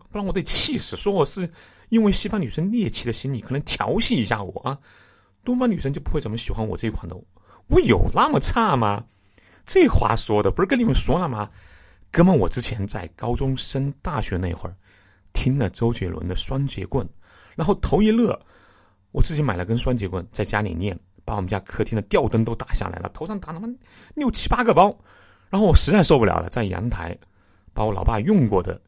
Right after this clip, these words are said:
骑摩托的头盔戴着练习，终于练成了。两个月我终于练成了，在大学迎新晚会一炮而红。所以在大学还追到过我们院的院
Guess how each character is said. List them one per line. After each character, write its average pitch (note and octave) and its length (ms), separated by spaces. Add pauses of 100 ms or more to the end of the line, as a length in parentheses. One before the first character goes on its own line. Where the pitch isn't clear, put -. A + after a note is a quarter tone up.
(120)
骑 - 300
摩 F#2+ 240
托 - 100
的 G#2 160
头 G2 160
盔 G#2+ 260 (540)
戴 B2 140
着 G2+ 100
练 G#2 180
习， F2 300 (460)
终 G#3 480
于 A#2+ 180
练 D3 180
成 G#2 160
了。 G#2+ 80
两 G#2 220
个 A#2 100
月 D3 80
我 A#2 160
终 A#3 240
于 F3+ 120
练 F#3 180
成 G#2+ 180
了， C3+ 220
在 F3 100
大 - 260
学 A#2+ 300 (440)
迎 A#2+ 240
新 C#3+ 260
晚 F2+ 160
会 G#2 180
一 G#2 300
炮 - 240
而 F#2+ 120
红。 E2+ 300 (520)
所 F#3+ 180
以 C#3 180 (480)
在 C#3 120
大 C3 180
学 G2+ 180
还 - 140
追 B2 180
到 A#2+ 140
过 G#2+ 100
我 F#2 140
们 F2 100
院 C3 240
的 F2+ 120
院 C#3 240